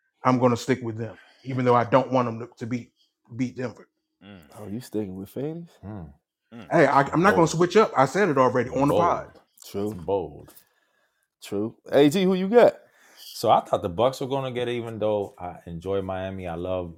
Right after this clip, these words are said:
Speaker 4: Miami. He's always the underdog. I'm a Pat Riley fan. I like how they move. Um, honestly, I really don't know right now. Like, I genuinely, I'm just watching the, the fireworks. I,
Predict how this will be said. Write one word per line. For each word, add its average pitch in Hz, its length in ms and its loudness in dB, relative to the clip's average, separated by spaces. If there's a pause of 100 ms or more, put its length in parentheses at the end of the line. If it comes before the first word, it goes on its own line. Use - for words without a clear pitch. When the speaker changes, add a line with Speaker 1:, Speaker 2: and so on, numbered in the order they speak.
Speaker 4:
Miami. 87 420 -10
He's 82 120 -12
always 85 220 -8
the - 140 -14
underdog. 85 520 -8
I'm 82 140 -10
a 80 60 -12
Pat 82 340 -12
Riley 85 300 -6
fan. 87 420 -14 (240)
I 78 60 -16
like 85 160 -10
how 87 120 -8
they 80 120 -10
move. 85 460 -8 (600)
Um, 80 340 -12 (120)
honestly, 107 560 -2 (280)
I 107 180 -6
really 98 460 -8
don't 98 380 -12
know 101 280 -6
right 82 260 -10
now. 71 280 -18 (600)
Like, 82 100 -10
I 101 140 -2
genuinely, 98 340 -6
I'm 110 80 -6
just 87 140 -10
watching 87 560 -6
the, 80 200 -12
the 80 80 -16
fireworks. 85 680 -8
I, 92 200 -8